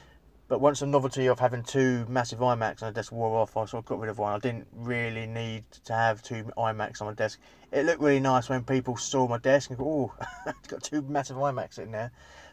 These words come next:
But after a while, they just used up too much space, so I went back to just using one Mac, which is totally fine for the work I do. Okay, another question from Lisa. Lisa asks,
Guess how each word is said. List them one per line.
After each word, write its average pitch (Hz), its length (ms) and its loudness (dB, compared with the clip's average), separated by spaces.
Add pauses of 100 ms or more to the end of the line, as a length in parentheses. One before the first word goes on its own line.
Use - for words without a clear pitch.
But 147 180 8
after 139 180 4
a - 20 2
while, 127 260 10
they 120 320 6 (140)
just - 260 -6
used 117 260 -4
up - 180 -2
too 113 120 -10
much 107 160 -4
space, 101 340 -6
so 104 340 2
I - 20 4
went 107 200 -4
back 113 200 -2
to - 120 -14
just 117 220 -12
using 110 300 -8
one 110 180 -2
Mac, 107 220 -4 (500)
which - 240 -10
is 113 80 -16
totally 113 300 0
fine 113 340 -2
for - 120 -10
the 117 60 -4
work 123 260 0
I 131 80 0
do. 165 300 -4 (480)
Okay, 147 120 2
another 175 200 4
question 175 300 2
from 156 220 -8
Lisa. 170 400 0 (580)
Lisa 170 400 -2
asks, 160 640 2